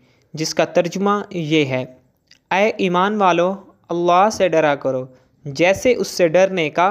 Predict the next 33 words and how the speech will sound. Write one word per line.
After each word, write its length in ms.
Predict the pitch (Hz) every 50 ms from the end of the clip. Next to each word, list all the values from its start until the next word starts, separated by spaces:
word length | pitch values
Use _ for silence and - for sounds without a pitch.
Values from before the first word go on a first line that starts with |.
| 208 -
हक़ 240 | - 156 147 - -
है, 300 | 135 135 131 127 127 - _ _ _ _ _ _ _
और 100 | - 180 165
तुम्हारी 420 | - 175 170 160 170 170 165 165
मौत 420 | 160 175 185 196 202 220 226 220 -
सिर्फ़ 380 | - - - - 247 254 247 254 -
इसी 260 | 208 196 - - 196 180
हाल 300 | 156 165 170 180 202 226
पर 280 | 226 - 226 220 220 - -
आए 320 | 175 170 190 202 185 170 175 175 - _ _ _ _ _ _
कि 60 | 190 190
तुम 180 | - 226 233 226
मुसलमान 600 | 220 220 - 233 226 220 214 202 196 208 220 233
हो।" 180 | 220 226 226 233 240 240 - _ _ _ _ _
और 260 | 208 208 220 233 220
रसूल 260 | 214 208 - 214 196 185
करीम 380 | 185 190 180 196 208 220 220 233
सल्लल्लाहु 760 | 226 - - 214 196 196 185 185 180 180 180 180 175 190 196
अलैहि 360 | 202 190 185 175 170 165 175 175
वालैहि 360 | 170 165 160 160 160 156 160 151
वसल्लम 420 | 151 151 - - 180 190 220 233
ने 120 | 220 196 175
फरमाया, 480 | - 165 151 147 143 135 131 131 127 123 - - _ _ _ _ _ _ _
"अगर 220 | - 214 226 277 277
ज़कूम 460 | 220 196 220 208 214 220 220 226 226
का 160 | 220 220 208 - -
एक 220 | 196 190 196 - -
कतरा 300 | 208 202 - 233 247 240
भी 180 | 214 190 175 156 - - _ _ _ _ _ 160 151
दुनिया 320 | 156 190 214 226 247 262 254
में 180 | 233 214 185 170
गिर 200 | 185 175 180 -
पड़े 200 | - 160 160 160